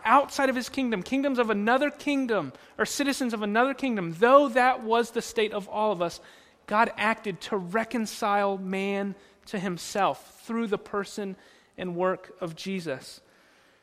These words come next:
And so if you're here, you're not a Christian, Jesus demands your allegiance.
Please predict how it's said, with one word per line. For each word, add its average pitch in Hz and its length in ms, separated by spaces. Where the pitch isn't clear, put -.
And - 80
so - 80
if 185 120
you're 185 80
here, 220 220
you're 214 80
not 196 120
a 170 40
Christian, 156 680
Jesus 233 360
demands 180 640
your 175 120
allegiance. 190 720